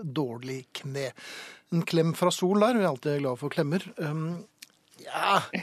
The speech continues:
man vil liksom ikke ljuge heller. Jeg synes det er bedre å si, «Nei takk, jeg er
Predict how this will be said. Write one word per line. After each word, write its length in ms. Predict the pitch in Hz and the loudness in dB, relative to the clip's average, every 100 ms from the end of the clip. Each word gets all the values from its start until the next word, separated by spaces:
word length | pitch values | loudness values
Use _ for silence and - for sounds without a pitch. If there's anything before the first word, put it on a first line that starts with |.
| - - - - | -10 -20 -20 -10
man 160 | 190 196 | 0 2
vil 220 | 151 220 | 2 2
liksom 220 | 233 196 | 2 0
ikke 80 | 170 | 2
ljuge 320 | 226 233 160 196 | 4 4 4 4
heller. 160 | 202 247 | 4 2
Jeg 40 | 196 | 0
synes 80 | 170 | 0
det 80 | 240 | 2
er 180 | 175 139 | 2 2
bedre 120 | 175 | 0
å 20 | |
si, 340 | - 156 165 - _ - - - - | 2 4 4 2 _ -20 -20 -20 -10
«Nei 260 | 226 247 143 | -6 -4 -2
takk, 220 | 165 147 | -2 -4
jeg 80 | |
er 20 | - | -6